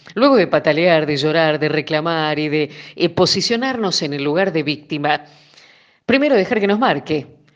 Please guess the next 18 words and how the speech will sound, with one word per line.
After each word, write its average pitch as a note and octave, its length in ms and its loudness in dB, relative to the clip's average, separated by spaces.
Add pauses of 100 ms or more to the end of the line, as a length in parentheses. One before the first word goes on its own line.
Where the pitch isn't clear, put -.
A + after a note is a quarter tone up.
(140)
Pero F3 180 0
¿nos F3+ 100 2
vamos B3 480 0
a, D3 120 2
a D3+ 180 -2
bancar D3 440 0
la F#3+ 100 0
herida, D#3+ 640 -2 (240)
el D#3 240 -4
sangrado, D#3+ 800 -2 (240)
eh, D#3 300 -2
eh, D#3+ 380 -4
el D#3+ 160 -6
de D#3+ 120 -4
estar B3+ 400 -6
curándonos G3 680 -4
poniendo G3 500 -4
parches? G3+ 800 -2